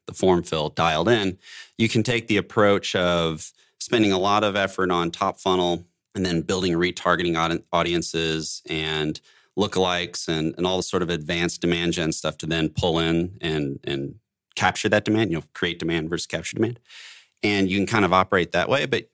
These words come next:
but you're right that there is a bit of a tendency in B two B, and listen, we, we're guilty of this too. It's just,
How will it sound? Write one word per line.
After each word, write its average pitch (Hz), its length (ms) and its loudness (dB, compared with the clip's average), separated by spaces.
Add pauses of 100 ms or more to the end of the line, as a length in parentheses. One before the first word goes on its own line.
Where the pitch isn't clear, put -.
(100)
but 95 340 0 (220)
you're 104 180 4
right 90 520 2 (320)
that 82 420 0 (160)
there 101 260 4
is 107 460 2
a 95 120 0
bit 98 360 0
of 90 160 2
a 85 280 0
tendency 85 920 0 (220)
in 82 380 2
B 90 200 -2
two 87 80 -2
B, 82 460 -2
and 78 300 0 (280)
listen, 73 480 0
we, 82 140 0
we're 87 300 2
guilty 85 400 -4
of 76 60 -6
this 73 200 -6
too. 76 400 0
It's - 100 -10
just, - 220 -6